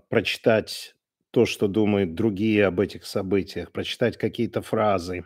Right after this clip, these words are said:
а, какие-то мнения, часто отрывочные, но которые крайне необходимы, а, для понимания того, что происходит.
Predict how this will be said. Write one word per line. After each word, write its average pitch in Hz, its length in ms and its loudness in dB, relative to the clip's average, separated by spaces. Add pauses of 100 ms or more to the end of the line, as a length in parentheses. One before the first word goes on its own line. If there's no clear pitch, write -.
(1000)
а, 95 280 -4
какие-то 110 500 -2
мнения, 113 600 2
часто 113 460 0
отрывочные, 101 760 -2
но 90 120 -4
которые 92 360 -4
крайне 95 420 0
необходимы, 92 760 -4 (1120)
а, 90 280 -4
для 90 600 -2 (760)
понимания 101 560 -2
того, 85 240 -8
что - 180 -14
происходит. - 720 -14